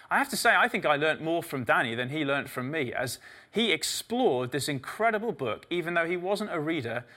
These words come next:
at all. I lost touch with Danny and I phoned him not that long ago and asked how he was getting on. And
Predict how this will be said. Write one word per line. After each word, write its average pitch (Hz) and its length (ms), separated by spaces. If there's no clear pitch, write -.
at 120 220
all. 120 200
I 165 100
lost 190 220
touch 190 180
with 156 120
Danny 127 180
and 127 100
I 135 80
phoned 175 300
him 135 200
not 151 140
that 143 160
long 160 160
ago 120 300
and 123 100
asked 143 240
how 131 160
he 139 120
was 123 180
getting 139 280
on. 127 140
And 123 160